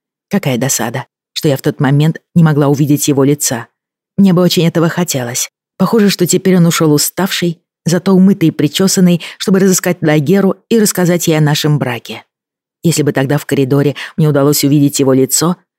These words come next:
я бы сейчас представляла себе, что именно он ей скажет. Поглощенная событиями прошедшего месяца, я начисто забыла о девушке и о том, что она могла значить для Джейми, а он для нее.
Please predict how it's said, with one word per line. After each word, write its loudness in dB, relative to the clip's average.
я 2
бы 2
сейчас 0
представляла 0
себе, -2
что -2
именно 2
он 2
ей 0
скажет. -10
Поглощенная 0
событиями 0
прошедшего -4
месяца, -2
я 0
начисто -2
забыла 0
о -2
девушке -6
и 0
о 0
том, 0
что -2
она 2
могла 0
значить -2
для 0
Джейми, 0
а 0
он 2
для 2
нее. 0